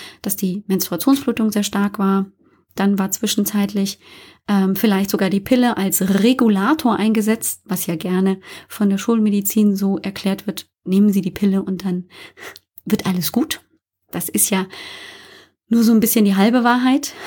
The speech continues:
Bei vielen Frauen funktioniert das, aber bei vielen ist es eben auch, ähm, nicht so, dass das wirklich gut funktioniert. Und dann, ähm, mit dem Absetzen der Pille entstehen andere Probleme, aber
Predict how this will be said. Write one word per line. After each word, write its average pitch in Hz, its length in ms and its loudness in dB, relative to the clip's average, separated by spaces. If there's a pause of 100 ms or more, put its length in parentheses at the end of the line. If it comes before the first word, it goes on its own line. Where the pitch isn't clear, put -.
(460)
Bei 185 100 -6
vielen 233 320 2
Frauen 208 220 0
funktioniert 208 520 -2
das, 247 200 -2
aber 196 160 -6
bei 180 160 -4
vielen 233 480 2
ist - 160 -4
es 202 100 -4
eben 190 340 -4
auch, 190 320 -6 (540)
ähm, 190 320 2
nicht 202 320 2
so, 254 160 2
dass 226 200 -2
das 208 220 -4
wirklich 202 300 -6
gut 220 160 -4
funktioniert. 214 800 -2 (800)
Und 202 200 2
dann, 196 260 2 (280)
ähm, 196 160 -2
mit 190 120 -2
dem 185 100 -2
Absetzen - 420 -2
der 196 80 2
Pille 226 400 0 (460)
entstehen 190 400 0
andere 247 360 2
Probleme, 214 520 2
aber 233 380 -2